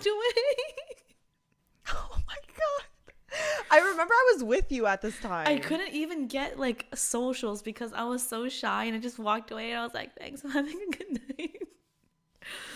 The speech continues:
Speaker 2: Oh my
Speaker 1: And he
Speaker 2: gosh,
Speaker 1: tried to hold
Speaker 2: yeah.
Speaker 1: on to my hand, and I fucking let go. <laughs>
Speaker 2: I think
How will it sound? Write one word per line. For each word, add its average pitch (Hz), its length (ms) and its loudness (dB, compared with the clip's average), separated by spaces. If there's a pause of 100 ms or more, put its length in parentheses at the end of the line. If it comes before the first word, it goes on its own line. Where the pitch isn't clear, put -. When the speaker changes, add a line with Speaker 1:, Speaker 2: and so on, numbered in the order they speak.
Speaker 2:
Oh 220 260 -2
my 208 180 -2 (240)
Speaker 1:
And 277 140 6
he 302 60 4
Speaker 2:
gosh, 254 80 -2
Speaker 1:
tried 247 280 6
to 226 120 4
hold 233 260 6
Speaker 2:
yeah. 240 60 2
Speaker 1:
on 240 120 2
to 254 120 -2
my 214 160 2
hand, 196 480 -2
and 196 100 -2
I 202 80 0
fucking 226 340 -2
let 214 200 0
go. 220 760 2 (600)
<laughs> - 640 -12
Speaker 2:
I 262 140 4
think 311 440 -6